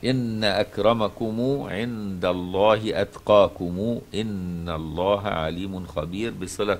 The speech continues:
ميم الجمع عند ابن كثير المكي وأبو جعفر المدني وقالون بخلف عنه. أما باقي القراء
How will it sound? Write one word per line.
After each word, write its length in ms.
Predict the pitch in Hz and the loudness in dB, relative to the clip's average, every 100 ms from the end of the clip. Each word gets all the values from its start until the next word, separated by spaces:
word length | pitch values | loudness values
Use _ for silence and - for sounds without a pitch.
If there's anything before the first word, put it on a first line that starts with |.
| - | -2
ميم 180 | 95 90 | -6 -6
الجمع 420 | 82 101 110 107 - - - - - | -2 0 0 -8 -16 -20 -20 -12 -6
عند 180 | 87 | -4
ابن 200 | 87 87 | -2 -4
كثير 520 | 87 - - 107 110 113 - - - | -2 -2 -2 -2 -2 -2 -10 -8 -4
المكي 680 | 80 87 95 95 104 104 78 | -2 -2 -2 -6 -8 -8 -6
وأبو 340 | 73 80 78 | -6 -4 -4
جعفر 440 | 90 90 - 90 - - - - - - - - 76 | 0 -2 -2 -8 -10 -20 -20 -20 -20 -20 -20 -14 -8
المدني 680 | 80 76 87 92 90 95 90 - - - - - - - | -6 -6 -6 -6 -6 -6 -10 -16 -20 -20 -20 -20 -18 -6
وقالون 680 | 87 85 - 85 87 95 87 | -2 0 4 4 4 -2 -2
بخلف 420 | 80 - 80 - | -6 -4 -6 -6
عنه. 260 | 71 65 65 67 - - - - - - - - - - - | -6 -6 -8 -12 -18 -20 -20 -20 -20 -20 -20 -20 -20 -18 -8
أما 200 | 98 95 | -4 0
باقي 280 | 95 101 92 | 0 0 -2
القراء 500 | - 87 98 117 | -4 0 4 2